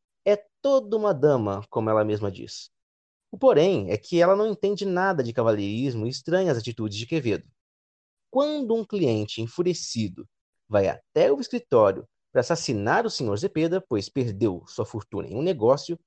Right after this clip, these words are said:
o senhor Quevedo intervém e, com o susto de ver o revólver, deixa escapar um pum. A partir disso, toda a situação que Quevedo vê um revólver desencadeia um alto e musical som intestinal.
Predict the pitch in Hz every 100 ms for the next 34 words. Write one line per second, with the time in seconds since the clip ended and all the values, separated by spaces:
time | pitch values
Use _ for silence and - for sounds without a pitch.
0 | _ _ 214 240 233 - 208 147 175 196
1 | 185 - 214 165 156 123 92 - _ _
2 | 170 160 233 185 - 262 254 143 107 107
3 | 147 185 151 170 175 170 185 190 185 190
4 | 202 202 220 220 _ - 220 104 - _
5 | _ _ _ _ 120 127 117 - 214 156
6 | 156 180 170 - _ _ _ _ 247 277
7 | 233 214 185 170 - 123 143 156 117 104
8 | 107 196 196 143 113 147 175 190 - _
9 | _ _ 233 240 240 226 180 131 170 180
10 | 175 160 151 143 196 262 254 220 208 190
11 | 160 147 - 139 185 185 - - 175 180
12 | 190 190 180 175 - 170 - 175 117 85
13 | -